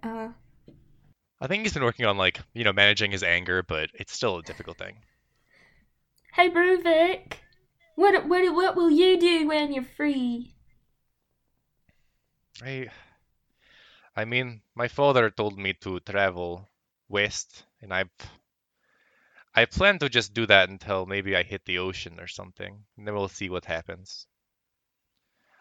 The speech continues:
Speaker 2: I don't know, like, I, I've been on the ocean once for a job a long time ago, and it,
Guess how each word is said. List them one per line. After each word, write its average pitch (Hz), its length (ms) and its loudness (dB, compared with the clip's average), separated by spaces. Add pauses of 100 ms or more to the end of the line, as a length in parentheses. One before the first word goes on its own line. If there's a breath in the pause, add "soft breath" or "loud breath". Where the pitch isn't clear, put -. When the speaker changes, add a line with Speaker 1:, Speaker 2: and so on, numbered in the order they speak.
(120)
Speaker 2:
I 139 60 -2
don't 196 240 0
know, 156 180 6
like, 127 180 4
I, 160 340 4 (1300 loud breath)
I've 160 180 2
been 208 160 4
on 202 100 2
the 160 140 4
ocean 127 340 2
once 107 500 -2 (160)
for 117 120 -6
a 113 40 -10
job 107 320 0
a - 20 0
long 101 220 0
time 95 240 -4
ago, 101 320 -4
and 85 240 -12
it, 87 160 -12